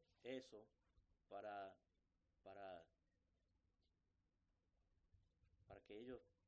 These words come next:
puedan estar seguros que él todavía los ve como hermanos, no, eh, no se, no está, eh, no tiene mala vol-, voluntad contra ellos.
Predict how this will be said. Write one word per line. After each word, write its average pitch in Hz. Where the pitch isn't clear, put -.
puedan 110
estar 107
seguros 113
que 107
él 147
todavía 202
los 147
ve 147
como 139
hermanos, 107
no, 120
eh, 90
no 117
se, 110
no 107
está, 107
eh, 82
no 110
tiene 123
mala 110
vol-, 98
voluntad 92
contra 82
ellos. 113